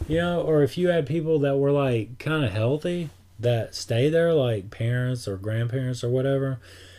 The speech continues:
and you were like, "Yeah, they dead, and that person's dead, and everyone's dead," you would be like, "Dang,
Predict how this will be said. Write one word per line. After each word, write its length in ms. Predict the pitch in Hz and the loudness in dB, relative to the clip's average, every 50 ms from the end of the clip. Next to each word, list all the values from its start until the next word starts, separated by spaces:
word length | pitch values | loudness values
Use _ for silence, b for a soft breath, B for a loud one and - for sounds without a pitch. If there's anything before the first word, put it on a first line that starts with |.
| B B B B B | B B B B B
and 540 | - 131 131 135 131 131 131 131 131 127 127 | -2 0 0 2 2 2 0 0 0 0 0
you 80 | 131 135 | 0 0
were 120 | 131 120 | 0 2
like, 240 | 117 120 113 113 110 | 0 0 -2 -2 -4
"Yeah, 240 | 107 117 120 117 113 | -4 -2 -2 -2 -2
they 160 | 110 123 135 | -2 -2 -2
dead, 500 | 143 139 120 113 107 101 92 90 95 104 | -2 -2 -4 -4 -4 -6 -6 -8 -8 -10
and 360 | 120 123 120 120 113 104 104 113 | -10 -8 -8 -6 -6 -6 -4 -4
that 200 | 120 131 135 131 | -6 -6 -6 -4
person's 440 | - 117 107 - - 98 95 101 | -2 -2 -2 -2 -4 -10 -12 -12
dead, 420 | - - 95 90 87 87 87 95 110 | -12 -14 -12 -12 -12 -12 -12 -12 -12
and 220 | 110 107 101 101 | -10 -10 -8 -8
everyone's 480 | 104 113 113 123 123 107 101 101 101 - | -6 -6 -4 -4 -4 -4 -6 -8 -8 -10
dead," 440 | 110 110 117 131 123 92 90 113 120 B B B B B B B B B | -8 -8 -6 -6 -8 -8 -10 -14 -14 B B B B B B B B B
you 100 | - 123 | -6 -6
would 100 | 135 123 | -4 -4
be 100 | 113 104 | -4 -6
like, 340 | 98 92 87 82 82 82 92 | -6 -8 -10 -12 -14 -16 -16
"Dang, 560 | - 90 90 110 143 160 151 123 98 95 95 | -14 -12 -10 -8 -8 -8 -8 -10 -12 -14 -16